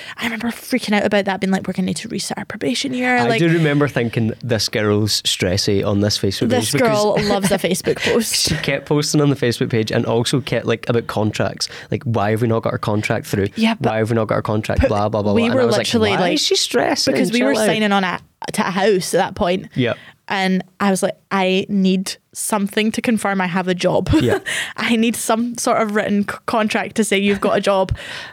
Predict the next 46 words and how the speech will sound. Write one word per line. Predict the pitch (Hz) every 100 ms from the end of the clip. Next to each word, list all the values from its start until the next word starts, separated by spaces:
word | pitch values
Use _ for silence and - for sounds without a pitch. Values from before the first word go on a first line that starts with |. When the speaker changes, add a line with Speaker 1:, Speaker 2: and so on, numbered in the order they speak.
| -
Speaker 1:
And | 208 196
I'm | 190
like, | 185 -
"Please, | - 226 233 254 294 - -
somebody | 226 214 220
tell | 220 196
me | 196
they | 185 185
know." | 185 175
Because | 220 269 254 -
Speaker 2:
Yeah. | 117
Speaker 1:
do | 196
you | 320
remember | 320 233
we | 214
never | 190 190
heard | 180 196 247
anything? | 208 185 - 156
Speaker 2:
No. | 139 170 - - -
Speaker 1:
So | - 208 190 - _ _ _ _ _ -
we | 202 220
had | 233 226
done | 202
our | 190
interviews | 185 190 190 190
right | 185 190
before | 185 - 185
covid | - 185 175 151 - - -
sort | - -
of | -
hit | 202 165 -
and | 185 185
found | 190 190
out | 175
we |
got | 196 196 -
the | 196
job. | 147 170
And | 110
then, | 208
Speaker 2:
Like, | 208
Speaker 1:
like, | -
Speaker 2:
the |
timing | -
Speaker 1:
two |
Speaker 2:
of | 285